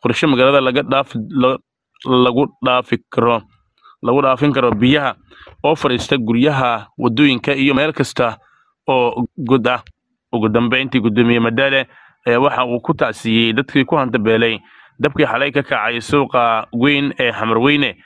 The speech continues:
halkaas oo hanti badan ay ku gubatay. Qaar ka mid ah xildhibaanada baarlamaanka federaalk Soomaaliya ee ka soo jeeda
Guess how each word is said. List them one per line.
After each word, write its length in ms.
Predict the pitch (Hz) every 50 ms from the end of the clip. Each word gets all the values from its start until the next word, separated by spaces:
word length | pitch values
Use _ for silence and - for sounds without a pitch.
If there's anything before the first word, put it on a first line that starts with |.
| - _ - _ _ -
halkaas 560 | 139 143 - 139 131 131 139 147 139 - - -
oo 140 | 131 127 117
hanti 300 | 120 123 123 117 - 127
badan 320 | 127 123 123 123 120 120 110 -
ay 120 | 120 113
ku 100 | - 131 117
gubatay. 540 | 104 104 104 104 - 135 131 123 113 98 - _ _ _ _ _ _ _ _ _ _ _ _ -
Qaar 200 | 156 156 160 -
ka 80 | 175 160
mid 160 | 151 151 151
ah 80 | 143
xildhibaanada 480 | - 123 139 139 135 143 151 156 151 143
baarlamaanka 480 | 127 139 135 143 147 151 147 143 127 131
federaalk 380 | 131 151 147 139 131 107 127 117
Soomaaliya 580 | - 135 139 143 143 135 139 139 143 143 127 113
ee 40 |
ka 100 | - -
soo 200 | 135 - 139 123
jeeda 360 | 117 107 117 117 120 120 107